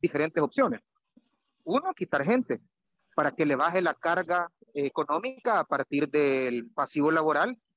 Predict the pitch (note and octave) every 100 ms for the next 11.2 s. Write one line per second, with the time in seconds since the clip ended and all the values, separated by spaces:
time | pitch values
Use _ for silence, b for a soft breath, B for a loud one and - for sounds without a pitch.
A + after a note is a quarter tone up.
0 | _ _ F3 D3 C3+ D3 D#3 C#3 B2+ _
1 | - B2+ A#2 A2 _ - B2 C3+ D#3 F3+
2 | - D3 - B2+ B2+ D#3 C#3+ B2+ - A#2
3 | A#3 C3+ - _ _ _ _ _ _ _
4 | C#3 C3+ F3+ A3 C4+ - F#3 A3 C4+ G3+
5 | E3 D3+ - D3+ C#3 D#3+ A3+ C#4 B3+ _
6 | E3 D3 D3+ C3 C#3 C3+ - B3 A3 _
7 | - _ _ _ _ - E3+ D#3+ D3 -
8 | D3 C3 C#3 C#4+ E4 _ _ _ _ -
9 | F3 D#3 D3 C3 C#3 D#3+ - F#3+ F3+ F3+
10 | F#3 B3+ C#4 - D3+ F3+ E3 C#3 - D4
11 | G3 A2+